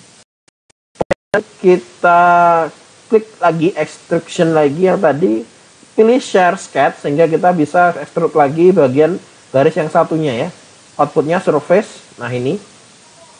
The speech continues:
Yang simetri lagi tapi agak melebar ya, nah seperti ini. Oke, jika sudah selesai sketchnya kita hilangkan visibility-nya.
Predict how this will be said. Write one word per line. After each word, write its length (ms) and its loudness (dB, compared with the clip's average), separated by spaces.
Yang 240 -4
simetri 400 0
lagi 400 0
tapi 240 0
agak 320 0
melebar 400 0
ya, 160 0
nah 160 -6
seperti 320 -8
ini. 240 -8
Oke, 640 0
jika 240 0
sudah 400 -2
selesai 720 0
sketchnya 400 -4
kita 320 -2
hilangkan 480 -2
visibility-nya. 800 -4